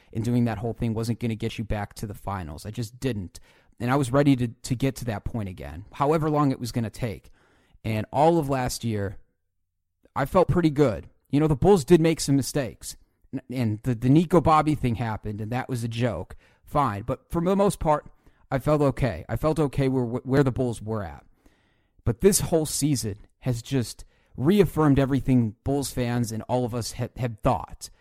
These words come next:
about the front office, about the organization, the dysfunction, and the culture of this team. And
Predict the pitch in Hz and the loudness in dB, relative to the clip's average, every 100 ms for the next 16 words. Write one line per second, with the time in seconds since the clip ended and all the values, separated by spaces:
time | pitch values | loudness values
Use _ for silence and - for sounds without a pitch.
0 | _ _ - 113 117 110 101 - - 147 | _ _ -8 -2 0 0 -2 -8 -2 0
1 | 135 123 123 107 - _ - 120 107 _ | 0 0 -4 -6 -10 _ -6 -6 -6 _
2 | 123 131 139 123 113 117 110 - 107 107 | 2 2 4 2 2 0 -2 -4 -6 -4
3 | 113 - 117 - 113 - 110 - 123 117 | -6 -4 -4 -4 -6 -6 -8 -6 -6 -6
4 | - 92 - 78 - - 101 - _ _ | -8 -12 -12 -14 -10 -8 -8 -10 _ _
5 | _ _ _ _ - - 139 127 117 | _ _ _ _ -18 -6 -2 0 0